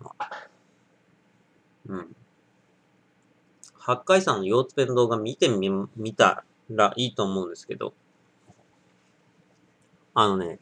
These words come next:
玄米、あ、じゃあ、大吟醸酒とかに使われてる製法を、あの、いわゆる普通酒でも、あのー、まあ、ね、使ってると。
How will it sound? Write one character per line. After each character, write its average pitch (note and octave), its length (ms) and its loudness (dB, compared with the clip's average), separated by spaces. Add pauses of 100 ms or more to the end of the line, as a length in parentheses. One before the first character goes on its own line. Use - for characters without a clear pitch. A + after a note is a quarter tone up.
玄 G#3 400 2
米、 B3 200 2
あ、 G#2+ 100 -2
じ F#2+ 80 -6
ゃ F2+ 40 -6
あ、 - 20 -10 (300)
大 D3 480 2
吟 A#3 240 2
醸 A#3+ 260 6
酒 - 120 -2
と A2+ 100 -2
か G2 120 -2
に F#2+ 400 0 (680)
使 - 260 8
わ D3 100 12
れ D3+ 120 6
て D3+ 120 2
る B2+ 100 4
製 D#3 280 6
法 C#3 500 6
を、 D#2+ 200 2 (800)
あ F#2+ 140 2
の、 F2 300 -2
い A2+ 140 0
わ D3 80 6
ゆ C#3+ 80 6
る - 80 0
普 - 120 -18
通 F3+ 220 4
酒 G#2+ 360 2
で B2 160 6
も、 G#2 360 2 (2000)
あ G2 140 -2
の E2+ 960 -6 (160)
ー、 - 80 -20
ま G2+ 600 2
あ、 - 20 -20 (1000)
ね、 G#2+ 160 2
使 - 220 4
っ C#3 140 10
て B2+ 120 6
る F2 100 -2
と。 - 120 -20